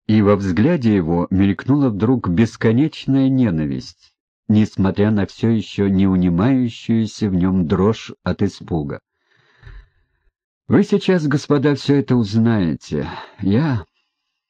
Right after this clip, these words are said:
я, слушайте". Он опять и ужасно торопясь схватился за свои листочки. Они расползлись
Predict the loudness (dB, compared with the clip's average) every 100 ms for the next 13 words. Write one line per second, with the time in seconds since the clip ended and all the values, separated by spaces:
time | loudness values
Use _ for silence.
0 | _ _ _ -2 2 2 2 -2 -6 _
1 | _ _ _ _ _ _ _ _ _ -20
2 | -18 -2 0 0 -2 -8 -8 -14 -16 _
3 | _ _ _ _ _ -20 -4 0 2 2
4 | 0 2 0 -2 -4 2 2 2 0 0
5 | -2 -2 0 0 0 -2 -2 -6 -4 0
6 | 0 0 -2 -2 -4 -4 -2 0 2 0
7 | -2 -4 -4 -4 -10 -12 -6 -2 2 2
8 | 0 0 0 -2 -2 -2 0 0 0 -2
9 | -10